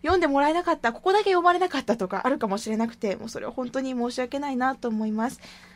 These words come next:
なるだけ、あの、皆さんからいただいたメールは、こう、ちょっとずつね、あの、こう、要約しながらでも、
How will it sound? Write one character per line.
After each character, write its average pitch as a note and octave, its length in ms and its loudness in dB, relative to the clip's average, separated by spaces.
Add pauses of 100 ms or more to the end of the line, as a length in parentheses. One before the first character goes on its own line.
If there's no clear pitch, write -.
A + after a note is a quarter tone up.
(100)
な D4+ 80 0
る F4 80 2
だ G4 140 2
け、 G#4 100 -2 (320)
あ C4 80 -2
の、 A#3+ 120 2
皆 C4 200 0
さ C#4 160 -4
ん A#3+ 60 -6
か A#3+ 100 -4
ら A3 80 0
い G#3+ 40 -4
た A#3 80 -2
だ B3 100 -2
い A#3+ 80 -4
た B3 120 -2
メ A#3+ 160 2
ー B3 60 0
ル A#3+ 80 0
は、 A#3 160 0
こ G3 320 -4 (720)
う、 - 20 -20
ち - 60 -8
ょ - 20 -8
っ - 20 -8
と D4+ 120 -6
ず A4+ 100 -2
つ F#4+ 120 -12
ね、 E4+ 180 -2 (180)
あ - 100 -8
の、 A3 360 -2 (920)
こ A3+ 300 0
う、 A3 60 -2
要 B3 120 2
約 D4 200 -2
し D4+ 140 -4
な E4 100 -4
が E4 80 -2
ら D#4 100 0
で F4 120 -4
も、 D#4+ 180 2